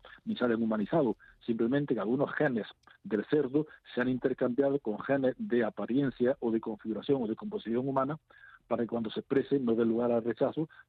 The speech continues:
sino que ese órgano sea aceptado por la, el sistema inmunológico humano como propio y no como extraño,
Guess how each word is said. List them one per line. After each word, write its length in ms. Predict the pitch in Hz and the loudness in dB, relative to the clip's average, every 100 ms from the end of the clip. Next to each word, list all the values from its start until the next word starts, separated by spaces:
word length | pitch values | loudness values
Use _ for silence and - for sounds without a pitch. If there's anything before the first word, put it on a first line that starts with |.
| - | -6
sino 220 | 123 113 | -2 0
que 140 | - | 0
ese 180 | 120 - | 0 4
órgano 460 | 135 135 127 139 156 _ _ | 4 4 2 0 -2 _ _
sea 120 | - 135 | -4 -2
aceptado 460 | - 117 143 131 | -2 -2 0 0
por 200 | 107 110 | 0 0
la, 100 | 107 107 113 | 0 -2 -6
el 200 | 113 107 | -6 -6
sistema 280 | - 107 123 | -6 -6 -4
inmunológico 560 | 127 123 123 139 117 110 | -2 0 2 0 -2 -4
humano 480 | 104 110 131 135 156 - - - | -2 0 0 0 -4 -6 -20 -4
como 240 | 120 117 | -2 0
propio 420 | - 147 143 143 - | 2 2 4 2 2
y 80 | 117 | 0
no 140 | 127 | 0
como 200 | 123 120 | 0 0
extraño, 420 | 113 - 127 107 | 0 2 0 0